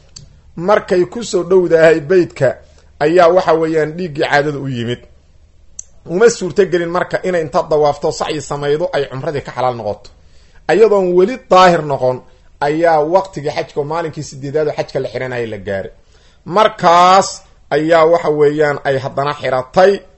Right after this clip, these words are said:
xaj. Marka qaarin ay noqoto, xaj iyo cumro ayaa iskugu xirnaa. Sidaas iyadoo ah ayaa haddana nabigu yidhi sallallahu alayhi wa sallam, "Dawaafkaagaas, halkaas dawaaf ayaa xajka iyo cumrada kuugu filan."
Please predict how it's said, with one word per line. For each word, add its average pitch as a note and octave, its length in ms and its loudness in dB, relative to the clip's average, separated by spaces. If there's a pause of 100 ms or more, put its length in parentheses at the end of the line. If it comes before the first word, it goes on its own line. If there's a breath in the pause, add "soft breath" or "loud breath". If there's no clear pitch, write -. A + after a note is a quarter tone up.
(140)
xaj. E3+ 260 0 (460)
Marka C#3+ 300 -6
qaarin C#3 400 -2
ay C3+ 100 -6
noqoto, B2+ 380 -4
xaj D#3 260 -6
iyo C3+ 200 -6
cumro E3 360 -4 (100)
ayaa B2+ 200 -2
iskugu A#2+ 280 -10
xirnaa. G2 360 -10 (720 soft breath)
Sidaas F#3+ 460 4
iyadoo F#3+ 380 4
ah A3 180 4 (100)
ayaa F3 240 2
haddana E3 260 0
nabigu D#3+ 280 -2
yidhi C#3+ 200 -4
sallallahu C#3 420 -2
alayhi D3 160 -4
wa C#3 60 -4
sallam, C#3 240 -6 (100)
"Dawaafkaagaas, B2+ 840 0 (420 soft breath)
halkaas E3+ 520 0 (100)
dawaaf A#2+ 360 4 (320 soft breath)
ayaa D3 300 2
xajka D3+ 340 -8
iyo B2+ 140 -6
cumrada A#2+ 280 -8
kuugu A2 280 -14
filan." F#2 240 -12